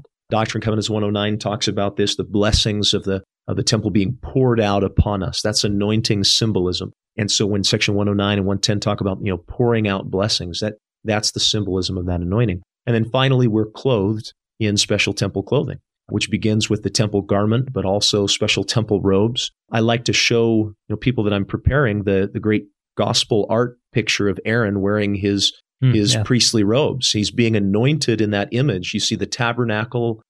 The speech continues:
Speaker 1: on one side of him, you see the Ark of the Covenant there. He's about to go into the temple.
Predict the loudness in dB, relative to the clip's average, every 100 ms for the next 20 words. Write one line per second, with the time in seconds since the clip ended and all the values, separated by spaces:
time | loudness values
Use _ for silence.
0 | _ -4 -2 0 0 2 2 2 0 0
1 | 0 0 2 0 0 -2 -2 -2 0 0
2 | -2 0 0 0 0 0 0 0 -2 0
3 | 0 0 0 -2 -2 -2 0 -2